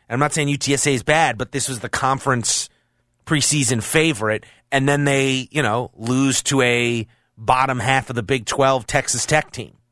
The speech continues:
And so, um, I just think, uh, i-, in multiple ways, I felt encouraged coming out of the Navy game. And like I said, I just think there's, you look at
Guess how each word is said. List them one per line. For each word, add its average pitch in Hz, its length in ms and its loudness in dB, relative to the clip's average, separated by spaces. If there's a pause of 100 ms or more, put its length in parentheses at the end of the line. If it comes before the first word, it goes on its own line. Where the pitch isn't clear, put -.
(340)
And 120 160 -2
so, 120 580 2 (460)
um, 101 680 -2 (360)
I 131 260 0
just 143 240 -2
think, 123 320 -2
uh, 110 440 2 (400)
i-, 127 40 -4
in 120 340 0
multiple 117 840 0 (640)
ways, 107 760 -2 (680)
I 117 80 0
felt 123 360 0
encouraged 110 680 -2
coming 110 280 -2
out 107 160 2
of 101 60 -4
the 104 80 -4
Navy 123 320 0
game. 120 300 0
And 117 120 -2 (280)
like 147 100 2
I 156 40 2
said, 180 160 2
I 131 80 0
just 131 200 -6
think 151 280 -6
there's, 139 280 0
you 143 280 -4
look 143 240 0
at - 80 -2